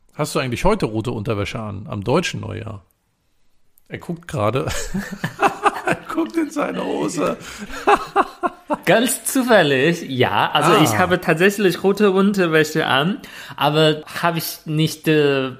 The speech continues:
Speaker 2: mit Absicht so gemacht. Äh, ich muss sagen, man trägt rote Wäsche im chinesischen Neujahr, aber nicht jedes Jahr. Ich denke, das haben wir schon einmal in einer sehr alten Folge drüber gesprochen, nämlich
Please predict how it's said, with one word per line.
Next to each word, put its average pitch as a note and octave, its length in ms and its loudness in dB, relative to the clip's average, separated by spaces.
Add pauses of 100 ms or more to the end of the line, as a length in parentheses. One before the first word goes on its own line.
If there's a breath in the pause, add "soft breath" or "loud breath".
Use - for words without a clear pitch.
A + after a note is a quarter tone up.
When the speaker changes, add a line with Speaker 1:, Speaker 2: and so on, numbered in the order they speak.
(140)
Speaker 2:
mit D3 340 -2
Absicht D3 400 -2
so C3+ 140 2
gemacht. A#2+ 400 0 (280)
Äh, D3 380 2
ich F#3+ 100 -2
muss C4 180 -2
sagen, G#3 280 2
man C3+ 200 2
trägt - 440 -6
rote G3+ 360 0
Wäsche F#3+ 280 0
im D#3 800 -2
chinesischen D#3 920 -2
Neujahr, B2+ 880 -2 (640 loud breath)
aber E3 420 2 (260)
nicht C3 480 -4
jedes C3 360 -2
Jahr. F#2 400 -10 (340)
Ich D3+ 160 -6
denke, G#3 240 4
das F3+ 200 2
haben F3+ 180 0
wir E3 80 2
schon D#3+ 420 -4
einmal C#3+ 420 0
in C3+ 120 -4
einer C3 360 -2
sehr B2+ 320 2
alten C#3 300 0
Folge C3+ 460 0
drüber C3 280 0
gesprochen, C3+ 520 0
nämlich C#3 360 -2